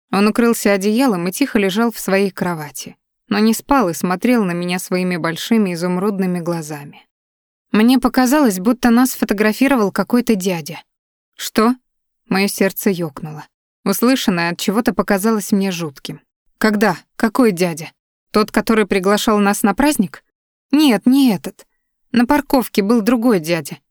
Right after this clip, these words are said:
Наверное, мне просто показалось. Может быть, он сфотографировал не нас, а супермаркет? Мне немного полегчало.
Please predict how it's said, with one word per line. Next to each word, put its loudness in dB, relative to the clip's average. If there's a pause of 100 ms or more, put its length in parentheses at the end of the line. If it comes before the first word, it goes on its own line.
(300)
Наверное, 4
мне 4
просто -2
показалось. -2 (380)
Может -2
быть, -2
он 2
сфотографировал 0
не 0
нас, 2
а 0
супермаркет? -2 (600)
Мне 4
немного 4
полегчало. -6